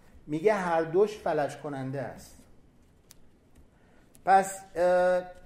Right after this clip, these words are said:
آن چیزی که براش مهم بود یه نوع آمیختگی بود، آمیختگی فرهنگا بود،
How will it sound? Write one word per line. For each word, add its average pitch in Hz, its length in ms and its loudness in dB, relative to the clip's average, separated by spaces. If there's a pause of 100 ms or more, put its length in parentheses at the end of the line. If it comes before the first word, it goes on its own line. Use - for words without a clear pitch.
(540)
آن 233 160 2
چیزی 247 220 -10
که 254 80 -2
براش 196 440 0 (500)
مهم 180 400 -6
بود 233 260 -8
یه 226 100 -4
نوع 226 240 -6 (800)
آمیختگی 185 760 -4
بود، 156 240 -8
آمیختگی 160 640 -8
فرهنگا 120 580 -8
بود، 110 340 -16